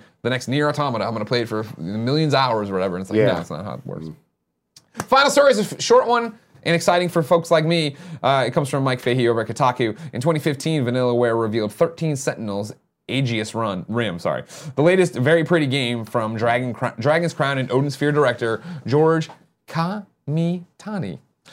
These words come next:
Speaker 1: Uh, today, Atlas announced it will be localizing and releasing the PlayStation four Vita game in the West. The game's Japanese release date is still T B A, so expect it sometime after that.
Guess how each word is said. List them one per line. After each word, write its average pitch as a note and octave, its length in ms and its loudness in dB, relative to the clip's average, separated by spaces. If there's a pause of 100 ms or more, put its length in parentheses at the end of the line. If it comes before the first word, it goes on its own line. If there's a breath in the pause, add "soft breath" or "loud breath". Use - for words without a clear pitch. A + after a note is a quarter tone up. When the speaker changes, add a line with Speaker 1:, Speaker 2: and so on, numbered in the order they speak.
(180 loud breath)
Speaker 1:
Uh, D3+ 140 4
today, E3+ 220 4
Atlas D#3+ 260 2
announced E3+ 320 0
it C#3+ 60 0
will C#3+ 100 2
be C3 160 0
localizing D3 640 0
and C#3 160 -2
releasing C#3 480 -2
the G2 80 -6
PlayStation A#2 500 -4
four B2 240 0
Vita C#3 300 -2
game B2+ 240 -2
in D#3+ 160 -2
the D#3+ 80 4
West. B2+ 400 0 (320 soft breath)
The G#2+ 60 -8
game's B2+ 220 -4
Japanese A#2+ 380 -2
release A2+ 260 -4
date A2 180 -6
is - 80 -12
still A#2+ 220 -4
T - 200 -8
B F#2 180 -6
A, F2 140 -4
so E2+ 180 -10
expect - 380 -12
it - 160 -12
sometime F2 520 -12
after D#2 360 -14
that. C2 320 -10